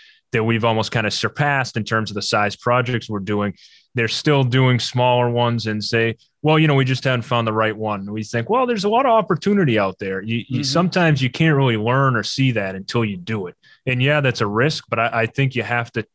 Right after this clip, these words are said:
Speaker 1: take a few risks at that stage. It'll help, it'll teach you how to do it, and you'll begin to feel more comfortable. You'll analyze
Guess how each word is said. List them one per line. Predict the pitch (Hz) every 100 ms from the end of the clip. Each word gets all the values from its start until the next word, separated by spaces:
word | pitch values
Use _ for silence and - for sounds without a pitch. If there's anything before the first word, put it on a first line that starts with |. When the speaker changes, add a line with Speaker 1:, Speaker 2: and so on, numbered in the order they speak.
| _
Speaker 1:
take | - 113 110
a |
few | - 117
risks | 104 107 104 - -
at | 95
that | 101 95
stage. | - 104 98 95 - - _
It'll | 123 110
help, | 117 117
it'll | 120 113 101
teach | - 135 139 151
you | 131
how |
to | 127
do | 113 127 156
it, | 135
and | 123 123
you'll | 117 110
begin | 101 110 117 113
to |
feel | 110 120
more | 113 107
comfortable. | - 135 135 127 131 117
You'll | 104 101
analyze | 117 113 117 117 117 117 117